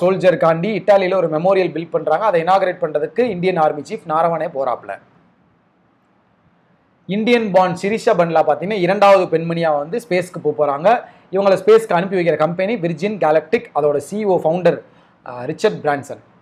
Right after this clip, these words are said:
founder. இஸ்ரோ பாத்தீங்கன்னா வந்து parliamentary standing கமிட்டிக்கு approval கொடுத்துட்டாங்க satellite T V கிளாஸ் ரூமுக்காக. அதற்கு அந்த கமிட்டிக்கு ஹெட்டா வினய் சஸ்திரபுதே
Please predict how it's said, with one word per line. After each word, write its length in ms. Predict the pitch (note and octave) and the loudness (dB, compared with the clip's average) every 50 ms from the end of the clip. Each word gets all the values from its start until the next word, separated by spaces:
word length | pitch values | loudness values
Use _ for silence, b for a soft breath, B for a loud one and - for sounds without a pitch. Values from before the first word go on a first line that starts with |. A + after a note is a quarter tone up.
| _ - | _ -2
founder. 320 | E3 F#3 G3+ E3+ C3+ A#2 - _ _ _ _ _ _ _ _ _ _ _ _ _ _ _ _ _ _ _ _ _ _ _ _ _ _ _ _ _ _ _ _ _ _ _ - | -2 -2 -2 -4 -6 -8 -10 _ _ _ _ _ _ _ _ _ _ _ _ _ _ _ _ _ _ _ _ _ _ _ _ _ _ _ _ _ _ _ _ _ _ _ -12
இஸ்ரோ 320 | E3+ F3+ E3+ - A#3+ B3 A#3+ A#3 A3 - - | -10 -10 -4 2 4 6 6 6 6 4 4
பாத்தீங்கன்னா 380 | F#3 E3+ - E3 D#3+ F3 F3 E3 E3 | 2 0 0 -2 -4 -2 -2 -2 -2
வந்து 80 | G#3 | -2
parliamentary 760 | - - F3 F3+ G3+ A3 G#3+ G#3 G3+ G3 F3 - G#3 G#3+ G#3+ - - | 2 4 4 6 6 4 2 0 -2 -6 -4 -4 -4 -4 -4 -2 0
standing 340 | - F3 F3+ F#3+ F3+ F3+ D#3+ | 0 0 2 0 -2 -2 -2
கமிட்டிக்கு 380 | F3 E3+ - E3 F3 F#3+ E3+ | -2 -4 -2 -2 0 2 2
approval 300 | D3 - F3+ G3 F#3+ F#3 F3+ | 0 0 0 -2 -2 -2 -2
கொடுத்துட்டாங்க 420 | E3 D#3 C3+ C#3 - D#3+ D3+ E3+ F3+ F3+ | -4 -6 -6 -2 0 0 2 2 0 0
satellite 380 | - D#3 D#3+ D#3+ F3 F3 E3+ E3+ | 2 2 2 2 0 -4 -2 -2
T 100 | E3 D#3 | -2 -4
V 100 | D3+ D3+ | -4 -2
கிளாஸ் 280 | D3+ D#3 D3 C#3 - | -2 -2 -4 -4 -4
ரூமுக்காக. 480 | C#3+ C#3+ C#3 C#3+ C#3 C#3 D3 G3+ A#3 A3+ B B B B | -8 -6 -4 -2 -2 2 2 2 2 0 B B B B
அதற்கு 640 | B D3 D#3 D#3 D#3 D#3 - E3+ D#3 C#3+ C#3 C3+ C#3+ | B -2 -2 -2 -2 -4 -2 -2 0 0 0 -2 -4
அந்த 160 | C3+ C#3 C#3 C#3+ | -4 -4 -2 -2
கமிட்டிக்கு 360 | C#3+ C#3+ G#3+ F#3 G#3+ E3+ E3 C#3+ | -2 -2 -2 -4 -6 -8 -4 -4
ஹெட்டா 360 | D#3+ D#3 D3+ D3+ G#3+ - - | -4 -4 2 4 4 4 4
வினய் 320 | C#3+ E3 F3+ G#3 A3+ B3 A#3+ - | 2 -2 -2 -2 -2 -2 -2 0
சஸ்திரபுதே 560 | F#3+ D#3+ - - - G3 F3+ E3+ D#3+ D3+ E3 | -2 -2 -2 -2 -4 -2 0 0 0 2 2